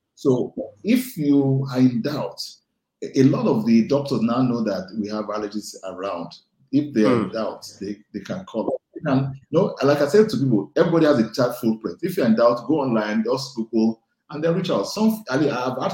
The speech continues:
Speaker 1: calls to consult for people and say, "Okay, do this, do this." And if you're in doubt, uh, see me, uh,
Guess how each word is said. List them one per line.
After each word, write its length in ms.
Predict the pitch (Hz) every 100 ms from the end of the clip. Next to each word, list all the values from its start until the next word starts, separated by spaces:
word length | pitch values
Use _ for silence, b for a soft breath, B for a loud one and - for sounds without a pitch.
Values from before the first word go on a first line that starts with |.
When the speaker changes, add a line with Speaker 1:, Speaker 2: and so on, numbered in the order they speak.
| -
Speaker 1:
calls 260 | 147 139 -
to 100 | - -
consult 320 | 104 120 117
for 120 | -
people 500 | - 113 110 110 110 _ _
and 100 | 107
say, 100 | 127
"Okay, 260 | 117 101 92
do 140 | 120
this, 140 | 113 98
do 200 | 113 113
this." 220 | 95 98
And 140 | -
if 120 | 117 127
you're 100 | 95
in 60 |
doubt, 220 | 95 104
uh, 300 | 110 - 92
see 260 | 92 - 113
me, 240 | 104 98 - _ _ -
uh, 400 | 95 90 92 85